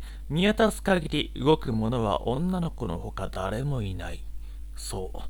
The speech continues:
すなわち彼女こそが世界で一番愛されガール。世界でたっ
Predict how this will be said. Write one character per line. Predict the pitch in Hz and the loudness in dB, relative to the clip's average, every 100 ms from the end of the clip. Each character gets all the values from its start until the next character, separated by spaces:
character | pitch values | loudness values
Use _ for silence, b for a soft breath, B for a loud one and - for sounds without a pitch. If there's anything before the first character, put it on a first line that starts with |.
| B B B | B B B
す | - 147 | -4 0
な | 143 | 2
わ | 139 127 | 4 2
ち | - | 0
彼 | - 190 190 | 0 2 2
女 | 165 143 | 0 -2
こ | 143 | -2
そ | - | 0
が | 143 131 | 2 2
世 | - | 2
界 | 214 226 190 | 4 4 6
で | 175 | 2
一 | 165 233 | 2 6
番 | 220 226 - | 8 8 10
愛 | 175 208 | 8 8
さ | - 208 | 8 4
れ | 196 | 4
ガ | 165 165 151 | 4 4 6
ー | 131 | 4
ル。 | 123 - - B B B B - - - | 0 -4 -8 B B B B -10 -10 -4
世 | - 208 | 0 4
界 | 190 180 | 6 4
で | 165 | 2
た | - | 0
っ | 185 | -2